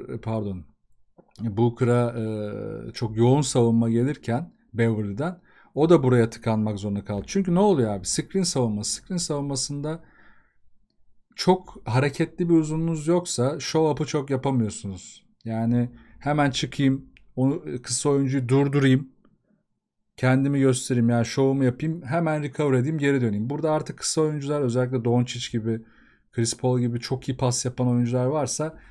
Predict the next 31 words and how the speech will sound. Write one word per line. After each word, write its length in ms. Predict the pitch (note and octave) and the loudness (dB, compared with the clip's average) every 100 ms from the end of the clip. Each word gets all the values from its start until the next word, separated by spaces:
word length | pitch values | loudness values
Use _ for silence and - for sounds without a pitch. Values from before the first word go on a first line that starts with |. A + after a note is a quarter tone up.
| - - | -20 -8
hemen 360 | G3 F3 D#3+ | -2 0 2
pası 220 | D#3+ D3 | 2 0
çeviriyorlar. 640 | - D#3 D3 D3 C3+ G#2 - - _ _ | 0 2 2 4 2 2 -4 -18 _ _
Çok, 380 | - C3+ B2+ - | -2 -2 -2 -4
e, 180 | B2+ B2+ | -2 0
iyi 320 | C#3 C#3 C#3+ | 0 0 2
değilseniz, 440 | C#3 C3+ C3+ A#2 | 2 2 2 2
çok 220 | - B2 - | 2 -2 0
çabuk 320 | B2+ B2+ - | -2 -2 -2
değilseniz. 540 | A#2+ A#2 G#2 F#2+ - - - - - | -2 -2 -6 -8 -12 -18 -20 -20 -12
E, 80 | - | -6
koçlar 480 | B2+ D#3+ E3 F3+ E3+ | 2 2 4 4 6
bunun 180 | E3+ F3 | 4 2
riskine 300 | E3 - F3 | 2 0 0
çok 280 | F3 E3+ - | 0 -2 2
girmiyor 260 | F#3+ F#3 | 2 2
çünkü 300 | F3 E3+ D#3 | 0 -2 2
bir 80 | C3+ | 6
anda 280 | F3+ E3+ F3 | 6 6 4
iki 220 | E3 E3+ | 2 2
oyuncuyu 560 | E3+ E3+ D#3+ F3 F3+ - _ _ _ | 2 2 6 6 6 -2 _ _ _
ellerinizle 560 | C#3 C#3+ D#3 D#3+ E3+ D3+ | 0 2 4 4 4 2
teslim 380 | D3 B2+ - B2+ | 2 2 2 0
etmiş 280 | - G#2 A2 | -2 -6 -8
oluyorsunuz 440 | G2+ F#2 - G2 | -8 -8 -10 -10
savunmada. 500 | - G2 F#2+ F2+ - _ _ _ _ _ | -10 -10 -10 -12 -18 _ _ _ _ _
Ama 220 | - D3+ C#3+ | -2 0 2
bu 60 | |
en 120 | F#3 | 6
etkililerden 800 | F#3+ F3 - D3+ D3+ D3 D#3 D3+ | 6 6 2 2 4 4 2 0
biri. 200 | C3+ G#2+ | 0 -2